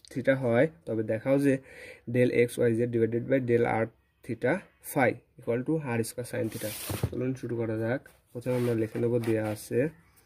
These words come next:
এটা হচ্ছে এক্সাম্পল কত? ই এক্স বারো দেয়া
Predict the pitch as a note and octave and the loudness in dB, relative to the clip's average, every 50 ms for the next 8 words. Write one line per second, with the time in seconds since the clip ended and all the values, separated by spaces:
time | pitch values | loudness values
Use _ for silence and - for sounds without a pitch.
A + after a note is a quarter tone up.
0 | _ _ _ _ _ _ _ _ _ _ _ _ C3 B2 - A#2+ A#2+ A#2 - - | _ _ _ _ _ _ _ _ _ _ _ _ -12 -8 -4 -4 -4 -4 -4 -4
1 | C#3 C3 B2+ A#2+ A#2+ B2+ A#2+ A#2 A2+ C3 C3 B2+ - A#2+ A#2 - B2 C#3 D#3+ D#3+ | -2 -2 -2 -2 -2 0 0 0 0 -2 -4 -4 -4 -6 -6 -4 -4 -4 -4 -6
2 | - _ _ _ _ _ _ _ _ _ _ _ _ _ _ _ _ _ _ - | -8 _ _ _ _ _ _ _ _ _ _ _ _ _ _ _ _ _ _ -8
3 | C3 A#2+ - - _ A#2+ A#2+ B2+ C#3 - - - - _ _ _ _ _ _ _ | -8 -8 -8 -6 _ -2 -2 -2 -2 -6 -14 -20 -20 _ _ _ _ _ _ _
4 | _ - A2+ A#2 A2+ A2 G#2+ A2 A2+ B2 D#3 E3 - _ _ _ _ _ _ _ | _ -6 -2 -2 0 0 2 2 4 2 2 0 -4 _ _ _ _ _ _ _
5 | _ _ _ _ _ _ _ _ _ _ _ _ _ _ _ _ _ _ _ _ | _ _ _ _ _ _ _ _ _ _ _ _ _ _ _ _ _ _ _ _
6 | _ _ _ _ _ _ _ _ _ _ _ _ _ _ _ _ _ _ _ _ | _ _ _ _ _ _ _ _ _ _ _ _ _ _ _ _ _ _ _ _
7 | _ _ _ _ - B2 A#2 A2+ A2+ A2+ A2+ A2+ A2+ A2 A2 | _ _ _ _ -6 -4 -4 0 2 4 4 4 4 2 0